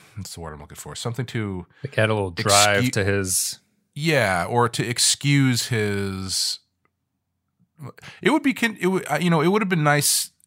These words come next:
Speaker 1: to get more of that story too, where maybe the stuff that she's doing to him is, is causing him to emotionally freak out or something, like he's becoming very volatile or something. Like it,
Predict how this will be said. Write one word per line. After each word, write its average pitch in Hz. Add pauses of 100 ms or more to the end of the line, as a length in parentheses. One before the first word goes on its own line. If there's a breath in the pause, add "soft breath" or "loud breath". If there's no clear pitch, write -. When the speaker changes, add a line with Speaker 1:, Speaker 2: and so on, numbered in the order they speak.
(100)
Speaker 1:
to -
get 127
more 120
of 98
that 98
story 101
too, 98
where 82
maybe 92 (180)
the 87 (600 soft breath)
stuff -
that 110
she's 110
doing 110
to 98
him 104
is, 90
is 85
causing 95
him 90
to 87
emotionally 95
freak 107
out 98
or 95
something, 98
like 92
he's 87
becoming 90
very 90
volatile 87
or 85
something. 92
Like 113
it, 135